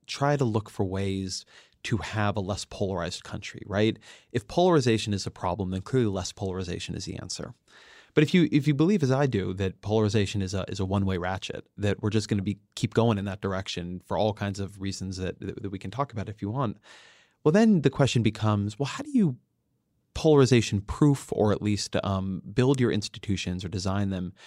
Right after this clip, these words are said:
so that they can function amidst polarization?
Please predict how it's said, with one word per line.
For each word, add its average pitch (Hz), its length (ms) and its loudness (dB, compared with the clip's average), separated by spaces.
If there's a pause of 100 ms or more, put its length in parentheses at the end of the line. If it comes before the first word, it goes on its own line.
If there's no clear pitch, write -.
(260)
so 117 220 0
that 110 300 0
they 110 380 2
can 117 200 -2
function 143 600 -4
amidst - 340 -10
polarization? - 760 -8